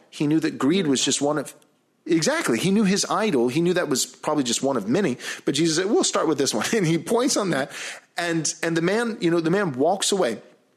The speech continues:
But, but what I love is right before Jesus puts his finger on his sin, it says he looks at him and loved him. And I think that Christians, we can do that with a, with a haughty spirit. We can do it arrogantly. But I do think that there is a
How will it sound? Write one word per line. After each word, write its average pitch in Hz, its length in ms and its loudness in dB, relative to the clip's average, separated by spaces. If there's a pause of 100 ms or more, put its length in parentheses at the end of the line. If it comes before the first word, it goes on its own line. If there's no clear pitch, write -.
(340)
But, 151 240 0
but 170 120 2
what 175 100 2
I 170 60 2
love 190 240 2
is 127 200 0
right 185 300 -2
before 214 260 0
Jesus 160 380 0
puts - 280 -4
his 151 120 2
finger 156 320 0
on 139 100 -2
his 120 180 -2
sin, 104 280 -2 (720)
it 135 80 -2
says 135 160 0
he 117 100 2
looks 110 340 0
at 107 100 -2
him 107 340 -4
and 104 160 -4
loved 104 240 -2
him. - 100 -12 (440)
And 143 120 -2
I 170 140 -2
think 202 300 -2
that 127 140 0 (200)
Christians, 180 340 0
we 190 120 0
can 156 120 0
do 156 140 2
that 180 160 0
with 131 140 -2
a, 107 280 2
with 127 180 -2
a 101 120 0
haughty 180 460 -2
spirit. 117 360 0
We 131 160 -4
can 131 60 -2
do 131 140 2
it 147 100 -2 (100)
arrogantly. 127 600 0 (300)
But 139 100 0
I 139 80 0
do 170 220 0
think 208 180 0
that 151 120 0
there 170 260 2
is 127 80 2
a 170 120 2